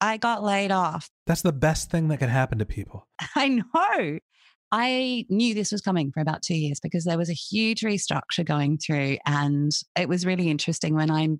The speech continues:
Speaker 1: first met my partner, it was in the early days of that corporate job. And he used to always say to me, because he had what I would describe <laughs> as, or I still describe as, the admirable job. He helps build hospitals. <laughs> And it's like, could there be a more honorable profession?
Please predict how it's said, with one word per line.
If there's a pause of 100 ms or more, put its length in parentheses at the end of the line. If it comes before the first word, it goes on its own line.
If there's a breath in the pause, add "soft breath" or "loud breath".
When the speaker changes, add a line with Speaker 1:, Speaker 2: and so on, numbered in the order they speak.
Speaker 1:
first
met
my
partner,
it
was
in
the
early
days
of
that (100)
corporate
job. (340)
And
he
used
to
always
say
to
me,
because
he
had
what
I
would
describe
<laughs>
as,
or
I
still
describe
as, (320 loud breath)
the
admirable
job.
He
helps (100)
build (200)
hospitals.
<laughs> (140)
And
it's
like, (320 loud breath)
could
there
be
a
more
honorable
profession?